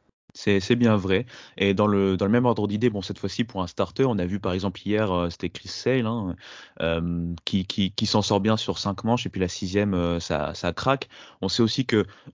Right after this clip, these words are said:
au sein d'un même match, bah, forcément, comme tous les matchs de baseball, un starter va être amené à devoir, euh,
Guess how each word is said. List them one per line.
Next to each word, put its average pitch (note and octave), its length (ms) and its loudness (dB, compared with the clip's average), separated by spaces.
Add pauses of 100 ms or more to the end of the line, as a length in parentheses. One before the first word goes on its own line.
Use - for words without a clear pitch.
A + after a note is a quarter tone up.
(140)
au A#2+ 80 6
sein B2 160 2
d'un A2+ 100 4
même A2 180 4
match, C3 280 2
bah, F#2+ 120 0
forcément, A#2 540 -4
comme F2+ 240 -8
tous - 80 -12
les G2+ 80 -4
matchs G2 140 0
de G2 80 -2
baseball, G2+ 440 0
un F#2+ 120 2
starter G#2+ 380 0 (200)
va F#2 140 0
être - 180 -8
amené G#2+ 460 0 (100)
à F2+ 260 -2
devoir, F#2+ 460 -2
euh, F2 260 -4